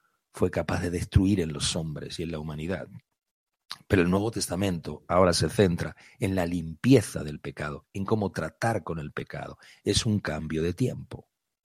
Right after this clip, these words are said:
La atmósfera y la estrategia ahora es limpiar el pecado de los hombres.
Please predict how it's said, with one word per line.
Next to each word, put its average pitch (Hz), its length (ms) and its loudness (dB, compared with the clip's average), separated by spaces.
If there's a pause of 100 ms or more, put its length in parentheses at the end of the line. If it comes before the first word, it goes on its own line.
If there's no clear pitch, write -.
(640)
La 104 240 4
atmósfera 104 800 6
y 87 40 0
la 95 80 4
estrategia 92 960 4 (600)
ahora 95 420 8
es - 180 4
limpiar 101 960 -2 (500)
el 98 180 0
pecado 85 680 -6 (920)
de 82 120 -4
los 76 220 -6
hombres. - 640 -12